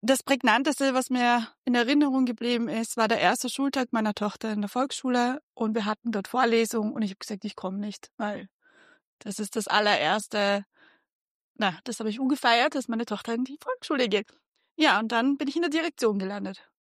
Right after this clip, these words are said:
weil ich nicht da war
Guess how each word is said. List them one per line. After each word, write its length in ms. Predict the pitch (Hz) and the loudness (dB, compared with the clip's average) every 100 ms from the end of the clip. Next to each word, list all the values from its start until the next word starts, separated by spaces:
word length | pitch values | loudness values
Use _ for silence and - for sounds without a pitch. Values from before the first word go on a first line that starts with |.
| _ _ _ _ _ _ _ _ _ _ _ _ _ _ _ _ | _ _ _ _ _ _ _ _ _ _ _ _ _ _ _ _
weil 720 | 214 214 208 196 190 202 208 220 | 0 2 4 4 4 2 2 2
ich 600 | 220 214 208 - - - _ _ _ - | 2 0 -2 -8 -12 -18 _ _ _ 0
nicht 200 | 294 254 | 2 4
da 140 | 196 | 2
war 260 | 185 185 | 4 0